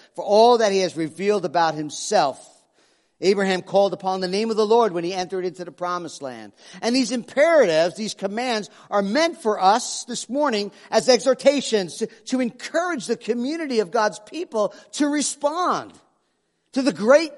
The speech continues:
grace and salvation that he has provided. The focus is continually on glorifying and exalting God. The method is to sing and to retell the story.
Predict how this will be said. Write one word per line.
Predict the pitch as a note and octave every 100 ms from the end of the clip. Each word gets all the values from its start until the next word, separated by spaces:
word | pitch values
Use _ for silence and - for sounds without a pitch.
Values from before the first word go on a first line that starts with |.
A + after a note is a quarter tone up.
| - _ -
grace | D3 C4+ D4+ A#3+
and | - G#3+
salvation | - A3+ G#3+ E3+ C#4+ C#4 A3+ G#3+
that | G#3+
he | F#3+ A3+
has | G#3+
provided. | - A3+ G3 B3 D4+ F3+ C3 - _ _ _ _ _ _ _ _ _
The | G3+ - G#3+ G#3+
focus | C4+ D4 C4 B3
is | B3 A3 -
continually | A3 G3 - D4+ D#4 C4+ A3 G3
on | F3+ F3
glorifying | D#3+ B3 D4 B3+ G#3 F#3 F#3
and | F#3
exalting | D#3+ C3 A#3+ C4+ A#3+ A3
God. | A#3+ G#3 - -
The | G#3
method | G3 C#4 D4 C4
is | A3 -
to | F#3
sing | - - D4+ E4 C4 E3+ -
and | E3+ F#3+
to | A3
retell | G3 B3 - C4+ C#4
the | C4+ B3
story. | - A#3 C#4+ C#4+ B3+ G3+ C3+